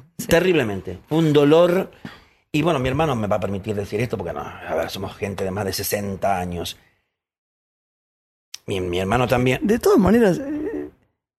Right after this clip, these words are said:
Speaker 3: es raro, bueno, tus viejos, ¿viste? Porque yo, por ejemplo, mi vieja nunca habló,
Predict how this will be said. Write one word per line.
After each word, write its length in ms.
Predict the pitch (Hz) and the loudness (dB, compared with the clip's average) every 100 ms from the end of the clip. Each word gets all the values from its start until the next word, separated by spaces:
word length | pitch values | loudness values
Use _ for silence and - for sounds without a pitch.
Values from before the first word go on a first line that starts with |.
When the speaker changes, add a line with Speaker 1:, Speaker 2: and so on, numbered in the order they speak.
| _ _ _ | _ _ _
Speaker 3:
es 400 | 339 320 339 381 359 | -8 -4 -2 2 4
raro, 380 | 233 196 180 | 6 6 6
bueno, 460 | 220 254 180 143 131 | 6 6 6 2 -2
tus 140 | - 156 | 2 4
viejos, 540 | 208 202 147 147 139 | 6 4 2 0 2
¿viste? 340 | 143 135 131 143 | 2 2 0 -2
Porque 300 | 151 151 170 | 0 2 4
yo, 160 | 226 254 | 4 2
por 120 | 196 | 4
ejemplo, 280 | 233 226 208 | 4 4 4
mi 160 | 196 | 6
vieja 280 | 185 285 220 | 4 4 4
nunca 300 | 185 226 185 | 4 4 4
habló, 300 | 156 175 | 4 6